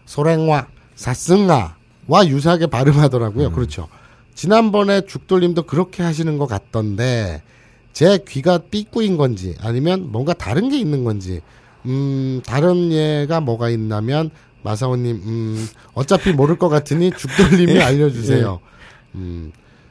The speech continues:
Speaker 1: 답변 안 해주시면 닉네임대로 화-, 열심히 활동하겠습니다.
Speaker 2: 예. 답변 한번 안 해, 안 해보면 어떻게 되는지 궁금하네요.
Speaker 1: 해!
Speaker 2: <laughs> 예, 알겠습니다.
Speaker 1: 음, 음.
Speaker 2: 이거는 일본 아마 애니를 많이 보셔서 그런 것 같은데
Speaker 1: 음.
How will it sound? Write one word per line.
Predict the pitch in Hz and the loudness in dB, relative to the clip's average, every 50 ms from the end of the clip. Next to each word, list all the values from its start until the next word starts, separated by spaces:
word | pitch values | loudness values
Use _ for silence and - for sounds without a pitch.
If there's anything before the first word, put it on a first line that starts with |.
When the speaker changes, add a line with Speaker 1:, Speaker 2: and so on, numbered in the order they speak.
| _ - - | _ -8 -6
Speaker 1:
답변 | 147 147 147 202 202 180 | -4 0 2 2 4 4
안 | 151 147 | 4 2
해주시면 | 151 147 139 139 123 127 143 151 160 151 123 | 2 0 0 -4 -4 -2 -2 -2 -2 -2 -2
닉네임대로 | 120 139 135 - - 156 160 156 156 156 151 147 127 127 127 131 127 | -4 -6 -6 -10 -4 0 2 2 2 2 0 0 0 0 0 -2 -2
화-, | 131 147 143 | -2 0 0
열심히 | 127 131 127 - - 170 185 190 | 0 0 -2 -4 -2 0 0 0
활동하겠습니다. | 165 190 190 180 - 185 165 151 139 123 110 - - - 98 95 85 87 90 | 2 0 -2 0 0 0 0 0 0 -2 -4 -6 -8 -10 -10 -8 -8 -6 -4
Speaker 2:
예. | 104 98 90 87 80 78 76 78 - - - - - - - | -4 -2 -2 -4 -6 -8 -10 -14 -16 -20 -20 -20 -20 -14 -8
답변 | - 117 - - 214 | -8 -4 -2 2 2
한번 | 165 143 120 - | 2 2 2 0
안 | - 95 113 | 0 2 2
해, | 135 147 143 - | 2 2 0 -4
안 | 80 90 117 | -2 0 2
해보면 | 151 190 196 156 | 2 2 2 2
어떻게 | 110 101 - - | 2 0 0 -2
되는지 | 107 117 117 117 107 - | 0 2 2 0 0 -2
궁금하네요. | 90 95 90 92 98 95 90 87 87 85 85 82 - | -4 -4 -2 -2 0 0 0 0 -2 -2 -4 0 4
Speaker 1:
해! | 262 302 320 285 220 160 - - 180 170 - - - | 6 6 8 8 6 6 6 6 6 6 6 6 6
Speaker 2:
<laughs> | |
예, | 185 175 165 - - - - - - - - | 6 6 6 4 0 0 0 2 2 0 0
알겠습니다. | - 131 - - 196 175 139 110 110 135 139 135 131 131 | -2 -2 2 6 6 6 6 4 0 -2 -2 0 0 0
Speaker 1:
음, | 117 - - - | -2 -4 -6 -12
음. | 98 92 90 85 80 85 - - - - - - - - _ _ _ | -12 -12 -12 -12 -14 -16 -18 -18 -18 -18 -20 -20 -20 -20 _ _ _
Speaker 2:
이거는 | - 151 170 220 233 226 220 208 196 185 165 135 113 80 - _ _ - | -10 0 2 2 2 4 2 2 2 0 0 -2 -4 -8 -12 _ _ -4
일본 | 185 233 254 254 240 240 254 254 254 240 | -2 0 0 0 0 0 0 0 2 2
아마 | 135 131 135 139 135 - | 4 4 4 4 2 2
애니를 | - 202 262 277 277 269 220 190 | 0 0 2 2 2 4 4 4
많이 | 143 113 113 123 131 | 4 4 4 2 2
보셔서 | 123 135 135 135 135 120 127 | 2 0 0 0 -2 -2 -2
그런 | 101 113 123 120 | -2 -2 -2 -2
것 | 110 104 | -2 -2
같은데 | 98 95 - - - 98 95 110 123 117 101 87 101 | -4 -4 -6 -6 -6 -4 -2 -2 -2 -2 -2 -4 -6
Speaker 1:
음. | 98 90 78 | -8 -12 -16